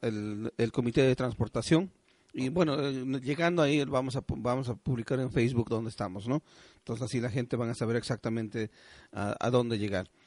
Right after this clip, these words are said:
Pero llegas ahí, a la, eh, va a empezar a las ocho y media,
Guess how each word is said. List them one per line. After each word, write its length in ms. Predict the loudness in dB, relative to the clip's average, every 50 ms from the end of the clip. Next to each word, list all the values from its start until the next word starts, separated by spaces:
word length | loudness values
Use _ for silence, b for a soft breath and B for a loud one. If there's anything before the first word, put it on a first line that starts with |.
| b b b b b
Pero 320 | 2 4 4 4 2 0 -4 _ -8
llegas 340 | 0 4 4 6 6 6 6
ahí, 300 | 6 6 6 6 4 2
a 80 | 2 0
la, 180 | -2 -2 -2 -2
eh, 120 | 0 0 0
va 120 | 2 0
a 20 |
empezar 220 | 0 0 0 0 0
a 20 |
las 140 | 0 0 -2
ocho 180 | -2 -2 -2 -2
y 40 |
media, 360 | -2 -2 -4 -4 -4 -4 -6